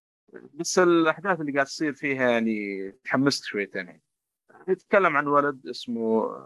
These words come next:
آه، دانيال لاروسو، بينتقلون هو وأمه لأحد المدن أو في أمريكا، والله ناس اسمه حتى. فيعني بي-، بي-، بيلتقي ب-، زي ما تقول، آه، جيران جدد،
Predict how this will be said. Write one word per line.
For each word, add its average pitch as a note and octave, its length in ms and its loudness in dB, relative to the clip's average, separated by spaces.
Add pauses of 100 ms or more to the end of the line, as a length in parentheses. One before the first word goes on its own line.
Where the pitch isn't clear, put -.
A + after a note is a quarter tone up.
(180)
آه، G2 600 2 (480)
دانيال A#2+ 800 0
لاروسو، C3+ 680 2 (540)
بينتقلون C3+ 680 2
هو B2+ 160 4
وأمه A#2+ 280 2
لأحد G#2 1000 -10
المدن A#2 600 -2
أو G2 520 -10 (520)
في F3 140 4
أمريكا، D3+ 300 2
والله B2+ 200 4
ناس A2+ 220 -4
اسمه G2 240 -14
حتى. A2+ 340 -6 (560)
فيعني D#3 680 6
بي-، D#3 360 2
بي-، D#3+ 220 -2
بيلتقي D3+ 500 0
ب-، A2+ 640 -4
زي A#2 120 0
ما A#2 80 0
تقول، A2 500 0
آه، E2+ 320 -10 (760)
جيران C3+ 360 4
جدد، A2+ 380 -2